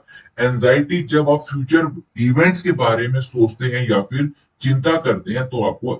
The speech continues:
anxiety हो जाएगी। जब हम बात करते हैं fear की, Fear क्या होता है? Fear एक reaction होती है किसके लिए? Current event के लिए, यानी कि जो अभी right now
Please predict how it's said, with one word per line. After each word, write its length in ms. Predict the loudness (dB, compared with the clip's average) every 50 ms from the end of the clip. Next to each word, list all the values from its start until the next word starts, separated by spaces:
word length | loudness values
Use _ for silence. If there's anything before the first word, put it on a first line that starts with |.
| 0
anxiety 440 | 2 2 4 4 2 0 0 -4 -6
हो 180 | -4 -2 -2 -2
जाएगी। 360 | 0 0 0 0 -2 -4 -4 -6 _ _ _ _ _ _ -20 -12 -2
जब 240 | 4 4 4 4 4
हम 220 | 0 0 -2 -2 0
बात 320 | 2 4 4 4 2 0 0
करते 360 | -2 -2 -2 -2 -6 -8 -8 -6
हैं 200 | -4 -4 -4 -6 -6 _ -10
fear 300 | -6 0 2 2 2 0
की, 220 | -2 -4 -6 -6 -6 -8 _ _ _ _ _ _ -8
Fear 340 | 0 4 4 6 6 4 2
क्या 180 | 2 0 0 0
होता 380 | 0 -2 -4 -2 -2 -2 0
है? 180 | 0 0 -2 -2
Fear 460 | -4 -8 -8 -6 0 0 2 2 2
एक 120 | 0 -2 -2 -6
reaction 640 | -8 -6 -4 -2 -2 -2 -2 -2 0 2 4 4 4 2
होती 360 | 0 -4 -4 -6 -6 -4 -2
है 160 | -2 -2 -2 -4 -10 _ _ _ _ _ _ _ _ _ _ _ -2
किसके 340 | 0 0 0 2 4 4 4
लिए? 320 | 4 4 0 0 0 -2 -8 _ _ _ _ _ _ _ _ _ _ _ _
Current 420 | 0 2 2 4 6 6 6 6 4
event 400 | 0 0 2 2 2 2 0 -2 -4
के 60 | -6
लिए, 200 | -8 -8 -12 -12 -4 0 2
यानी 180 | 2 2 0 -2
कि 120 | -4 -6 -4 0
जो 80 | -2 -2
अभी 460 | -2 -2 -2 -2 -2 0 0 0 0
right 320 | 2 2 0 0 0 -2
now 180 | -2 -2 0